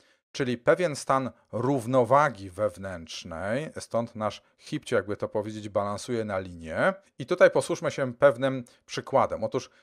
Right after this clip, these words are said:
człowiek utrzymuje stałą temperaturę ciała niezależnie od zmian temperatury otoczenia. To jest element homeostazy, czyli utrzymywanie tej równowagi wewnętrznej. Dodajmy do tego na przykład zasadniczo stały skład chemiczny płynów ustrojowych.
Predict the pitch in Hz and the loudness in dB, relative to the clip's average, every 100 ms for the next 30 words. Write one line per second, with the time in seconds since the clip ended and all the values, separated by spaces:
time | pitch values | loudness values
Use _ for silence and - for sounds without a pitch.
0 | _ - 165 196 185 151 127 - 127 139 | _ 6 6 6 2 -4 -8 -6 -6 -2
1 | 147 135 - 151 131 120 117 104 110 104 | -2 0 8 8 8 2 -2 4 6 6
2 | - 127 113 101 - 92 90 127 123 113 | 4 2 2 2 -2 0 0 0 -2 2
3 | 117 117 127 139 120 104 110 123 139 131 | 2 2 0 -2 -4 -2 -4 -4 -2 -4
4 | 117 107 104 117 123 117 117 117 113 87 | 2 2 2 -2 -2 -2 -2 -4 -4 -8
5 | - _ - 185 - 185 170 170 170 - | -12 _ -4 -2 4 6 6 2 -4 -4
6 | 160 147 139 - 143 110 - 85 - - | -4 4 2 4 0 0 -2 -12 -14 0
7 | 185 170 - 135 147 135 127 117 110 107 | 2 4 0 0 2 2 0 -2 0 2
8 | 107 104 107 104 107 104 85 - - - | 2 2 -2 -2 -2 -4 -6 -14 -20 -20
9 | - 120 127 160 151 120 131 123 123 - | -6 2 6 6 4 2 0 2 2 2
10 | 120 104 113 113 117 123 131 - 123 120 | -2 -2 0 -2 -2 -2 -2 2 2 2
11 | 113 - 117 - 120 113 120 - 110 - | -2 0 0 0 -6 -6 -6 -8 -8 -6
12 | 123 113 92 - 101 - 95 92 - | -4 -4 -8 -12 -12 -6 -2 -2 -4